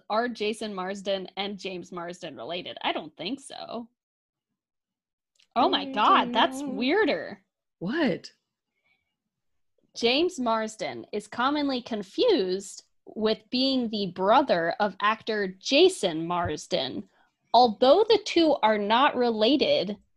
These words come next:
Speaker 1: they are actually good friends, and
Speaker 2: <laughs>
Speaker 1: their respective wives have been
Speaker 2: No.
Speaker 1: friends since they were six.
Speaker 2: What? No,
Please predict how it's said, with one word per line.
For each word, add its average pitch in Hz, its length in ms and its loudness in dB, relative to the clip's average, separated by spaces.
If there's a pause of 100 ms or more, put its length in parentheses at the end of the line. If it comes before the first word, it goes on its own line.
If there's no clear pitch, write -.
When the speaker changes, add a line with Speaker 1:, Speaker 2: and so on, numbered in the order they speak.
(100)
Speaker 1:
they 240 140 6
are 226 220 8
actually 269 840 2
good 226 260 4
friends, 190 760 0 (280)
and 220 180 4
Speaker 2:
<laughs> - 0 -
Speaker 1:
their 214 220 4
respective 302 800 2
wives 240 880 6 (200)
have 240 220 2
been 175 120 8
Speaker 2:
No. 160 220 4
Speaker 1:
friends 226 600 2 (100)
since 240 340 -2
they 202 180 4
were 196 160 0
six. - 680 -10 (320)
Speaker 2:
What? 165 640 4 (200)
No, 156 580 8